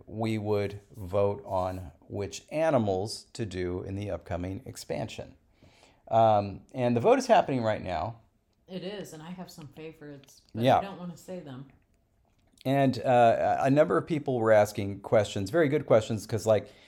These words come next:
Speaker 1: it's kinda hard to decide, especially if you see all the animals and you're somebody like me, you love them all.
Speaker 2: Right.
Speaker 1: Um, but it's just, we, we can only pick two or three for the expansion, I think.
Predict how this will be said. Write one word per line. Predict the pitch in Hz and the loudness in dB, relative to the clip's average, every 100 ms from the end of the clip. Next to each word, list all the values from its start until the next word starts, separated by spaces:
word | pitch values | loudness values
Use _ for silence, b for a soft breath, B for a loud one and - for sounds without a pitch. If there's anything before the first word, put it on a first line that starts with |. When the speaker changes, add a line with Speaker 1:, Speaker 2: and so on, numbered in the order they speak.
| B - | B -12
Speaker 1:
it's | 110 | -6
kinda | 147 135 | 0 2
hard | 127 117 | 4 2
to | 98 | 0
decide, | 92 - 110 | -6 4 4
especially | 101 - 143 - | 4 0 -4 -4
if | 110 | -6
you | 104 | -6
see | - | 2
all | 104 | 2
the | 98 95 | 2 0
animals | 107 101 95 104 | -2 -2 -4 -6
and | 95 | -8
you're | 92 - | -8 -12
somebody | - 110 95 92 | -8 -6 -4 -4
like | 87 87 | -4 -2
me, | 117 | -2
you | 156 113 | 0 0
love | 110 107 87 | 4 2 2
them | 90 98 | -2 2
all. | 101 60 50 - _ _ - | 2 2 -8 -18 _ _ -10
Speaker 2:
Right. | - | -4
Speaker 1:
Um, | 98 87 87 b b b b | -2 -2 -4 b b b b
but | 117 117 | 4 4
it's | 113 | 4
just, | 135 113 131 | -2 -2 -2
we, | 123 | -2
we | 110 113 | 0 2
can | 123 | 4
only | 127 123 | 4 2
pick | 120 117 - | 0 -4 -2
two | 120 101 | 0 0
or | |
three | 101 - 127 131 101 107 123 - _ _ | -2 -6 -2 0 0 -4 -6 -12 _ _
for | - 107 | -10 -6
the | 95 | -6
expansion, | - - 104 101 - 95 | -6 -4 -4 -4 -6 -8
I | 90 | -8
think. | - 92 90 - | -6 -8 -8 -16